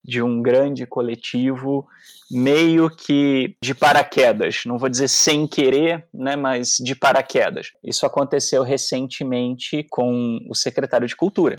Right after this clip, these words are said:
quando ele fez um discurso e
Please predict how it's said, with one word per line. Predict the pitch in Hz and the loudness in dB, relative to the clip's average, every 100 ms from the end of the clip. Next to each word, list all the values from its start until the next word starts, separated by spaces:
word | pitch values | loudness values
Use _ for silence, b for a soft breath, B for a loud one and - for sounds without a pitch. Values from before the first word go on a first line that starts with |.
| - | -2
quando | 123 127 131 | 0 2 2
ele | 123 117 110 107 - | 2 2 0 -2 2
fez | 156 151 | 2 2
um | 151 | 0
discurso | 139 131 - 120 - - 113 | -2 -2 -2 -2 -2 -4 -4
e | 131 123 | 0 0